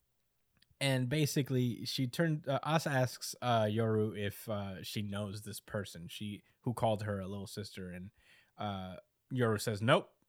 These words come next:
she's some mad woman, <laughs> no." Uh, and she's like, "I don't know. I hit my head. I can't remember what happened, but whatever that girl did brought Yuko back and made her a gi-, a giant. Could she be the Justice Devil?"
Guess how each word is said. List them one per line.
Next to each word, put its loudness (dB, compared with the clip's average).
she's -2
some 6
mad 4
woman, 2
<laughs> 4
no." 6
Uh, 2
and 2
she's -6
like, 0
"I -4
don't 2
know. 4
I 2
hit 2
my 0
head. 2
I 0
can't -2
remember -2
what 2
happened, -2
but -6
whatever 2
that 2
girl 6
did 2
brought 4
Yuko 0
back -6
and -8
made -6
her -4
a -10
gi-, -4
a -6
giant. -4
Could -4
she -4
be -2
the -4
Justice 0
Devil?" 0